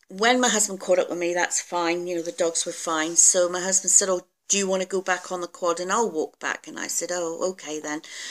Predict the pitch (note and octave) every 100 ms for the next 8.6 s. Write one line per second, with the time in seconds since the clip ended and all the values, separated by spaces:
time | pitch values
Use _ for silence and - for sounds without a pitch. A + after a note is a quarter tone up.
0 | - - - G3+ G3+ B3+ A#3+ A#3 G#3 F3+
1 | D#3 D#3+ - F3 F3+ F3 G3+ G3+ G#3 G3+
2 | F#3+ F3 - D#3+ - - E3 E3 A#3 -
3 | - G#3 G3+ F#3+ G3 - - F3 - -
4 | G3+ F#3 F3 F3+ E3+ - E3+ E3+ - F3+
5 | D#3+ - E3 F3+ D#3+ C#3+ E3+ - - -
6 | - - - - _ _ - - F3+ F3+
7 | F3 - F3 F#3 - - A3+ G#3+ G#3+ -
8 | G#3+ G3 E3+ F3 F#3+